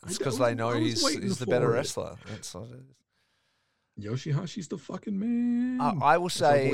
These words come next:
Speaker 1: say
Speaker 2: Tacos.
Speaker 1: that I'm stoked to see, like, I, I do everything that we said about Bishamon and Tag League and everything like that aside, I'm stoked to see New Japan just back in their own guys. I'd be like, "Fuck it, these guys, these are the best guys. They're our guys," you know. But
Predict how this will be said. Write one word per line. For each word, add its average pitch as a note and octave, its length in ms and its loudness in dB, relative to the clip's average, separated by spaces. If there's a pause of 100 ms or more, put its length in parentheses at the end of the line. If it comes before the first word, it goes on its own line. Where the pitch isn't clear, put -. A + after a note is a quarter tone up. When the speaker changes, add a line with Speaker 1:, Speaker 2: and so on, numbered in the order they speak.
Speaker 1:
say - 40 -4
Speaker 2:
Tacos. - 480 -10
Speaker 1:
that A2 160 -2
I'm G2 200 -4
stoked - 600 0
to G#2+ 120 -10
see, F#2+ 760 -8 (140)
like, E2 260 -10
I, A#2 260 -2
I A#2 120 -2
do A2+ 760 0 (260)
everything A2 400 -6
that F2 180 -8
we F#2 80 -8
said F#2 180 -6
about E2+ 220 -12
Bishamon E2+ 480 -10
and E2 160 -20 (220)
Tag F2 280 -14
League D2+ 280 -20
and - 120 -20
everything - 360 -20
like C#2+ 100 -20 (140)
that - 40 -18
aside, - 460 -10 (440)
I'm B2+ 100 -8
stoked G#2+ 340 -4
to - 80 -4
see G2 140 -8
New E2 160 -16
Japan F2 300 -12
just - 180 -16
back D#2+ 240 -10
in F2+ 80 -10
their F2 200 -12
own F2 160 -14
guys. - 440 -12 (420)
I'd A#2 100 -6
be G2 120 0
like, F2 180 0
"Fuck - 160 -2
it, - 80 -16
these - 160 -4
guys, A#2+ 200 -2
these C#3+ 200 2
are - 40 -4
the A2 40 -4
best G2+ 240 0
guys. - 300 -12
They're A#2 160 2
our F#2+ 140 0
guys," D#2+ 320 -10 (340)
you F#2+ 80 -10
know. F2 100 -10 (420)
But A2 360 4